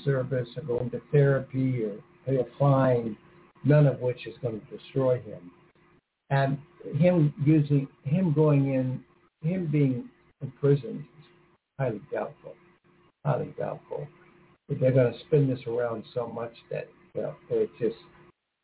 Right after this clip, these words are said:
you know, it's gone to trial 'cause he doesn't wanna pay her. He won't, he won't pay her. She's out to ruin him, and she's using a lot of drama to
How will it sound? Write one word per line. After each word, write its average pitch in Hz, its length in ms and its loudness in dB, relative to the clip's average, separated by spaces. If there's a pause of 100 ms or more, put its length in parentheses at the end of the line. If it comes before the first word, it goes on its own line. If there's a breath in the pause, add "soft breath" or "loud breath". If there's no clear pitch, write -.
(440)
you 139 100 4
know, 113 160 0
it's 107 100 -6
gone 127 240 2
to - 80 -14 (140)
trial 123 640 0
'cause 117 140 -6
he 113 100 -6
doesn't 113 260 -2
wanna 107 300 -6
pay 123 160 0
her. 117 220 2
He 110 120 -10 (140)
won't, - 200 -14
he 131 100 -2
won't 113 360 -4
pay 120 140 4
her. 113 180 4 (140)
She's 123 200 -2
out 131 240 2
to - 80 -10
ruin 127 520 4
him, 90 260 -8 (840)
and 117 200 0
she's 107 200 -6 (280)
using 117 300 -2
a 104 40 -4
lot 113 220 4
of - 160 -2
drama 110 400 2
to - 60 -18